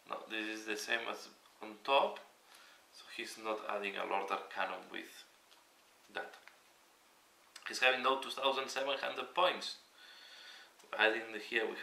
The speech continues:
have the Lord, uh, Arcanum on, uh, Tauralon. So he has two Lord Arcanums and three Incantors. So it's really, um, only the Sacrosanct Chamber,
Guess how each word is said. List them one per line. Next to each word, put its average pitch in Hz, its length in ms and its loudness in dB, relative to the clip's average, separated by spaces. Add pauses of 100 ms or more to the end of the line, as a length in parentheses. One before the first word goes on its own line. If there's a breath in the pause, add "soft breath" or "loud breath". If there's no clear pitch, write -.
have - 160 6
the 107 120 4
Lord, 110 240 0 (120)
uh, 101 360 4
Arcanum 113 520 4
on, 101 100 -4 (880 loud breath)
uh, 95 280 -2 (1120)
Tauralon. 170 600 6 (1500 loud breath)
So - 160 -10
he 113 80 -10
has 123 160 4
two 175 180 0
Lord 175 160 6
Arcanums 180 640 4
and 139 160 2 (220)
three 151 500 4
Incantors. 131 680 2 (500 loud breath)
So 156 80 4
it's 143 120 4
really, 156 420 6
um, 117 560 6 (320)
only 131 460 4 (140)
the - 60 -8
Sacrosanct 135 500 2
Chamber, 170 440 6